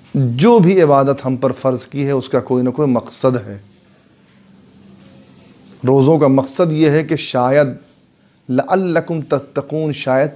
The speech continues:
तुम मुत्तकी बन जाओ। इसका मतलब ये है कि रोज़ा इंसानों को मुत्तकी बनाने के लिए है। रोज़ा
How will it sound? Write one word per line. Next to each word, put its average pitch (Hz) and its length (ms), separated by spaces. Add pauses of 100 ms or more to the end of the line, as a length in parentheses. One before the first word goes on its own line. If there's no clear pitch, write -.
तुम 180 100 (100)
मुत्तकी 131 600
बन 127 240
जाओ। 104 320 (880)
इसका 139 280
मतलब 135 380
ये 131 140
है 127 120
कि 123 160
रोज़ा 127 360 (600)
इंसानों 131 580
को 135 160
मुत्तकी 131 680
बनाने 120 440
के 117 140
लिए 117 260
है। 107 180 (840)
रोज़ा 127 500